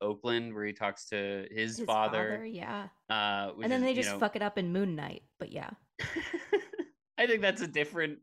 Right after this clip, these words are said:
Speaker 1: you know,
Speaker 2: But they,
Speaker 1: thing.
Speaker 2: they reference the
Speaker 1: They
Speaker 2: ancestral
Speaker 1: reference
Speaker 2: plane
Speaker 1: it. They're
Speaker 2: there,
Speaker 1: like,
Speaker 2: right?
Speaker 1: "This
Speaker 2: Yeah.
Speaker 1: is one of the, the, uh, the afterlives."
Speaker 2: Yeah.
Speaker 1: You know, there's many afterlives in the M C U, I would assume. Um,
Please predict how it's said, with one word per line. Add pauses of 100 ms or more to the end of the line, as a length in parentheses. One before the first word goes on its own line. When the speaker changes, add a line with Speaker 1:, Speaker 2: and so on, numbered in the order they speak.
Speaker 1:
you
know, (340)
Speaker 2:
But (320)
they,
Speaker 1:
thing.
Speaker 2:
they (260)
reference
the
Speaker 1:
They
Speaker 2:
ancestral
Speaker 1:
reference
Speaker 2:
plane
Speaker 1:
it.
They're
Speaker 2:
there,
Speaker 1:
like,
Speaker 2:
right?
Speaker 1:
"This
Speaker 2:
Yeah.
Speaker 1:
is
one
of
the, (200)
the,
uh, (260)
the
afterlives."
Speaker 2:
Yeah.
Speaker 1:
You
know,
there's
many
afterlives
in
the
M
C
U,
I (100)
would
assume. (560)
Um,